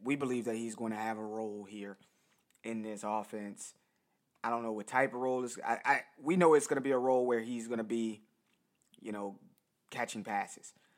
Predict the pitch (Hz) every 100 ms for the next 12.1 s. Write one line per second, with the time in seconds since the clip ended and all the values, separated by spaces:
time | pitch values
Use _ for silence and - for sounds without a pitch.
0 | _ _ - 113 117 117 110 110 107 110
1 | 113 _ _ _ _ _ _ _ _ _
2 | _ _ _ _ _ _ _ _ _ _
3 | _ _ _ _ _ _ _ _ _ _
4 | _ - 123 139 139 135 135 131 139 135
5 | 135 117 - 127 131 131 120 120 123 147
6 | 110 - _ _ _ _ _ 92 90 87
7 | - 113 104 95 _ _ _ _ _ _
8 | _ _ _ - 110 101 120 127 127 -
9 | _ _ - 117 139 120 139 123 120 120
10 | 120 117 117 113 110 131 120 110 110 113
11 | 113 110 110 107 107 110 107 104 107 117
12 | 110